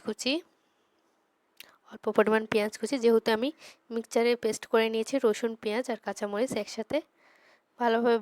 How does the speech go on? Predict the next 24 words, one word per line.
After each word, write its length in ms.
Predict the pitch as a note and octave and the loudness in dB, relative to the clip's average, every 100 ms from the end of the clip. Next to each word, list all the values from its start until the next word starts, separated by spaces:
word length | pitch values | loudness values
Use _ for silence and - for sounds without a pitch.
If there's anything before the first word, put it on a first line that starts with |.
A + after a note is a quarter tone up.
| G#3 | 4
বাটা 260 | G3 - A3+ | 4 6 8
হয়ে 220 | A3+ G#3+ A3 | 8 8 4
গেছে, 240 | A3 - C#4 E4+ C4 G3+ | 2 2 2 2 -4 -8
ভাজা 280 | G#3 F#3+ A3 | -4 -4 -4
হয়ে 120 | G#3+ G#3+ | -4 -4
গেছে। 120 | A3+ B3+ | -4 -4
এখন 120 | A3+ G#3 | -4 -2
বা-, 360 | G#3 G#3 G#3 G#3 - | -4 -2 -6 -6 -4
পেস্ট 200 | A3+ - - | -4 -2 0
করে 160 | A3 A3 | 2 2
রাখা 220 | G#3+ - A#3+ | -2 -2 -6
আমি 140 | A3 C4+ - _ - _ _ _ _ _ _ _ _ _ _ - | -4 -8 -12 _ -20 _ _ _ _ _ _ _ _ _ _ -4
মশলাগুলো 460 | A3+ G#3 A3+ A3 B3 A#3 | -2 2 2 4 2 0
দিয়ে 140 | A3 G#3+ | 0 0
দিলাম। 240 | G#3 G#3+ C#4+ - _ _ _ _ - | 0 -2 -2 -8 _ _ _ _ -8
তারপর 240 | A#3 A3+ A3 | -6 -2 -2
এখানে 200 | A3 B3 A#3+ G#3+ | -2 -2 0 4
দিয়ে 120 | G#3+ G#3+ | 4 4
দিব 120 | G#3+ B3+ G#3+ | 4 6 4
আদা 200 | F#3+ A#3 - - - _ _ _ _ _ _ _ _ | 2 -2 -4 -20 -20 _ _ _ _ _ _ _ _
আর 80 | A3+ G#3 | -8 -6
জিরা 280 | - G#3+ G3+ B3+ - - | -2 2 2 0 -8 -12
পেস্টটা। 440 | G#3 A3+ - B3 C#4+ - - _ _ _ _ _ _ _ _ _ _ _ _ _ _ _ _ _ _ _ _ _ _ _ _ _ _ _ _ _ _ _ _ _ _ _ _ _ _ _ _ _ _ _ _ - C4 | -8 -8 0 4 4 0 -20 _ _ _ _ _ _ _ _ _ _ _ _ _ _ _ _ _ _ _ _ _ _ _ _ _ _ _ _ _ _ _ _ _ _ _ _ _ _ _ _ _ _ _ _ -20 -18
এখানে 280 | - A#3+ | -10 -6